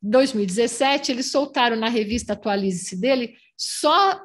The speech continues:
sífilis congênita. Nós tivemos uns quatro artigos sobre sífilis congênita na revista. Em dois mil e dezoito, uma webconferência de sífilis na gestação e sífilis congênita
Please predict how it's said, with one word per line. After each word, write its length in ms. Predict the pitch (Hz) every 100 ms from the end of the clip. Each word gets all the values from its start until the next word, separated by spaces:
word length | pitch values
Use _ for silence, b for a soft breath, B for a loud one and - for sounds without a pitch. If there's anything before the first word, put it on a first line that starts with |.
| _ -
sífilis 400 | - 330 311 285
congênita. 480 | 302 311 214 185
Nós 120 | 208 233
tivemos 260 | 269 269
uns 180 | 277 277
quatro 400 | - 277 339 339
artigos 460 | 330 - 302 277 277
sobre 200 | 247 240
sífilis 440 | - 254 233 254
congênita 500 | - 240 220 214 214
na 100 | 196
revista. 640 | 208 233 180 202 220 - 339 B B B
Em 100 | 262
dois 200 | 277 294
mil 120 | 277
e 60 | 277
dezoito, 500 | 247 240 247 240 247
uma 140 | 233
webconferência 960 | 233 233 233 - 240 - 226 214 208 220
de 160 | 190 220
sífilis 480 | - 247 247 208
na 140 | 214 220
gestação 640 | 220 220 - 220 - 226
e 40 | 226
sífilis 360 | 226 214 208
congênita 400 | - 208 202 208